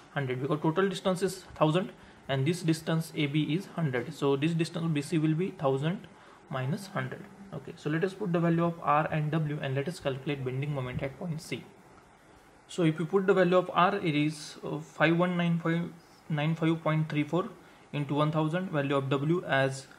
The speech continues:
five seven seven two point six Newton into thousand minus hundred, nine hundred. If you calculate this, you will get the answer as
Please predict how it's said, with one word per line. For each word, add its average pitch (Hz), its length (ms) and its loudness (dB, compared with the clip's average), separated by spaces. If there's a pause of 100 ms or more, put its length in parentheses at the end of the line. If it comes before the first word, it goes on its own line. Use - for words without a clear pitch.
(280)
five 160 200 4
seven 165 240 2
seven 165 320 0 (280)
two 170 140 2
point 151 300 -2
six - 400 -8 (120)
Newton 165 600 0
into 160 380 -2 (240)
thousand 143 300 0
minus 147 280 -2
hundred, 175 340 -2
nine 139 200 0
hundred. 131 300 -4 (360)
If 151 100 -4
you 175 80 0
calculate 180 440 0
this, 180 180 -2
you 165 80 0
will 156 140 0
get 165 180 0
the 165 100 -2
answer 147 380 -4
as 131 220 0